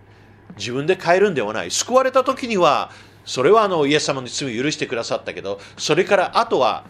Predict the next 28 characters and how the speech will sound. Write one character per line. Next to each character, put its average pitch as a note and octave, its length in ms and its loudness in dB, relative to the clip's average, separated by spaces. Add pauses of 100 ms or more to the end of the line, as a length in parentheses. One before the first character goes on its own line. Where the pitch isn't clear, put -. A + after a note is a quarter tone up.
(320)
自 B2 140 -6
分 D3+ 140 -4
の G3 120 -2
力 A#3+ 440 -2
に E3+ 80 -4
よ B2 100 -2
っ - 40 -8
て、 - 400 -4 (280)
自 G#2+ 180 -8
分 F3 200 -4
の G3 100 -2
信 - 280 -2
仰 C4 160 -2
に A3+ 60 -4
よ G3+ 100 0
っ - 40 -8
て G2 80 -16
違 - 20 -16
う。 - 20 -20 (1300)
日 C#4 280 -2
々 A#3+ 260 0
ボ E3+ 200 4
ー D#3 60 -4
ン D#3 40 0
ア C#3+ 100 0
ゲ A#2+ 300 -4
イ - 60 -10
ン。 - 0 -